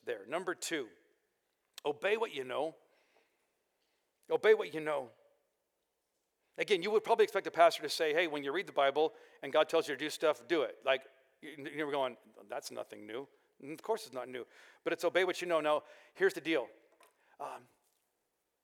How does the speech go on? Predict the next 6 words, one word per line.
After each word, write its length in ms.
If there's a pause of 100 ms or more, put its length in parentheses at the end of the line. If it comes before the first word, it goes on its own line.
(920)
<laughs> 1040
some 240
of 120
us 180
have, 280 (840)
have 320